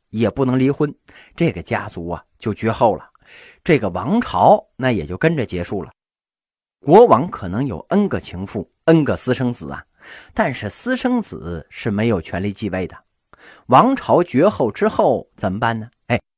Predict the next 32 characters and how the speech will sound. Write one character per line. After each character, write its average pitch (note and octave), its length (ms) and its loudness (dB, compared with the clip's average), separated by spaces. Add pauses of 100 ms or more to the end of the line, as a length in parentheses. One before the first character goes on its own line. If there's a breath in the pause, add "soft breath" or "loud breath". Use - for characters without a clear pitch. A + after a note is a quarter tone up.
(120)
那 C3+ 300 0
就 G#2 160 -4
得 C3 140 -2
找 - 260 -8
跟 E3 200 -2
这 A#2+ 120 -6
个 E2+ 120 -10
家 C#3 280 -4
族 B2 180 -4
血 F2 280 -8
缘 E2+ 260 -6
最 C#3 260 -2
近 B3 360 -2
的 D#2 160 -12 (180)
来 G2+ 160 -2
继 G#2 220 -4
位。 G#2 200 -4 (1160 soft breath)
伊 C4 180 4
丽 D3+ 160 4
莎 G3 260 2
白 A#2+ 180 0
一 F#3 200 -4
世 G2 240 -4
驾 E2+ 220 -6
崩 G2+ 200 -6
以 C#2+ 60 -12
后 E2 240 -6
啊， - 160 -16 (160)
没 A#2+ 140 0
有 G#2+ 80 2
后 F#2+ 200 -4
代， F#2 220 -10